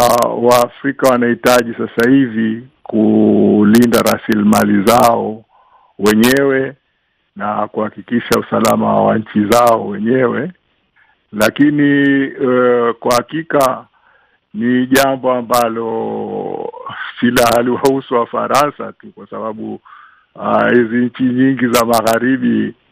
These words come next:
wote kila wanapoingia katika nchi za Kiafrika huwa kitu cha kwanza wanakwenda kwa sababu ya misingi ya kiuchumi au kwa,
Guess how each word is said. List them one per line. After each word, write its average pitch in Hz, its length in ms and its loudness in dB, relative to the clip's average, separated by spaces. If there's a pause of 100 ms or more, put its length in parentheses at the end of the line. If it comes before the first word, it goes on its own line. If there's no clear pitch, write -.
(400)
wote 127 600 -4
kila 127 320 -4
wanapoingia 113 1600 -4
katika 117 380 -6
nchi 113 220 -12
za 104 160 -6
Kiafrika 113 580 -4
huwa 113 500 0 (400)
kitu 104 220 -10
cha 113 200 -2
kwanza 127 540 0
wanakwenda 110 720 -6
kwa 107 160 -16
sababu 104 360 -10
ya 101 440 -2 (920)
misingi 110 560 -2
ya 113 200 0
kiuchumi 117 680 -4
au 110 180 -2
kwa, 104 400 -2